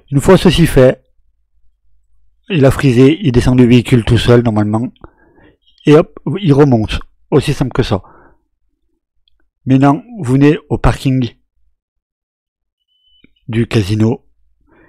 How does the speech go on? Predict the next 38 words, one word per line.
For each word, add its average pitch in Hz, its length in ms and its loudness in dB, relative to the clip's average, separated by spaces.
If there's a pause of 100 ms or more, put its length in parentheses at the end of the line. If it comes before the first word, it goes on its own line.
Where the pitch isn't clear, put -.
(460)
Et 127 100 2
là, 139 220 2 (100)
le 147 140 2
glitch 131 300 -4
consiste 135 580 -4
à, 127 240 -2
dès 123 180 0
que 170 140 0
vous 151 100 0
rentrez 147 220 0
dans 135 80 0
le 120 60 -2
parking 135 260 -4
du 123 80 -6
casino, 117 520 -2 (440)
un 139 140 2
des 139 140 2
deux 135 140 4
joueurs 117 480 2
ou 117 80 -2
des 113 120 0
trois 107 420 -2 (440)
met 127 280 0
un 120 120 0
compteur 151 600 2
quand 127 160 0
vous 110 120 -4
rentrez 120 200 -2
dans 123 80 -2
le 110 60 -6
parking. 110 260 -2
C'est-à-dire 104 260 -6
que 120 60 0
là, 127 80 2
moi, 117 180 2
j'appuie 107 240 0
sur - 160 -4
parking, 135 460 -2